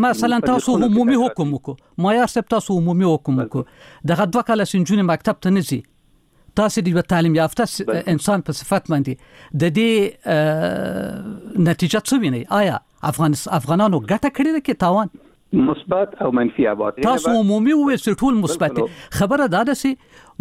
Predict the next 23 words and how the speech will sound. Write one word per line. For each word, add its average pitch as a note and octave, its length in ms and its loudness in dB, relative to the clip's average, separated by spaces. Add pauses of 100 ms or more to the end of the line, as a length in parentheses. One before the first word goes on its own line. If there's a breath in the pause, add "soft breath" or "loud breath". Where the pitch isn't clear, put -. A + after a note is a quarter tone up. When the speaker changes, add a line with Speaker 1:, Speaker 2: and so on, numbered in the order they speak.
(100)
Speaker 1:
مثبت، B3+ 420 0 (320)
طبیعي G#3+ 300 4
خبره C#4 320 2
ده B3+ 40 0
چې - 220 -2
په F#3 140 -2
هر C4 240 -2
کار A#3+ 160 0
کې G3+ 160 2
مثبت G3+ 360 -2
او F#3 120 2
منفي E3 240 0
اړخ F#3 180 -2
دواړه G#3 300 2
شته. D#3+ 220 -6
دا E3+ 120 2
د - 20 0 (520 soft breath)
یونان G#3+ 340 2
د - 80 -4
فیلسوفانو E3+ 640 -2
خبره D3+ 300 0
ده C#3+ 100 -2
چې - 100 -8